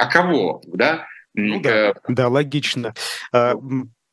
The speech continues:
Speaker 2: спасибо большое. К сожалению, время закончилось. Эта тема, да, м, очень большая. Политолог Кирилл Рогов был в гостях программы "Особое мнение".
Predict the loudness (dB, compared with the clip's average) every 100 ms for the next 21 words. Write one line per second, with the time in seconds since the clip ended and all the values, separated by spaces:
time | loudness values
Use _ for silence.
0 | _ 2 2 2 2 2 0 -2 -2 -2
1 | 0 0 -2 -2 -2 -2 -2 0 -2 0
2 | -2 0 -4 -2 -2 0 -2 -2 -2 0
3 | -2 0 0 0 0 0 -2 -2 -4 -2
4 | -2 0 0 0 0 -2 -2 -2 -2 -4
5 | -2 -2 -2 -2 -2 -2 -2 -2 -2 -4
6 | -4 -4 -2 -4 -4 -2 -2 0 0 0
7 | -2 -2 -4 -4 -2 -2